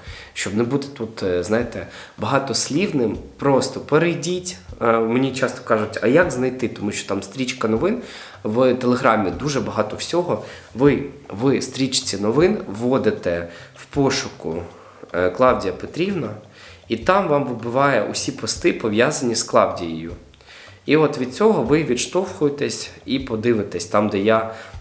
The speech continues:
а, розповів, хто така насправді, м, Петрівна.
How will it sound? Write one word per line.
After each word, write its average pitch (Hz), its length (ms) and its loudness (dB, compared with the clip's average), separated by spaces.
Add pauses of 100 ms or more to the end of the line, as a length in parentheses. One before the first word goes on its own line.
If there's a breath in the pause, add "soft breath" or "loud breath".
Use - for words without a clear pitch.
а, 101 240 4
розповів, 123 440 -2
хто - 140 -8
така - 260 -4
насправді, 104 540 0 (520)
м, 90 300 -2
Петрівна. 175 580 0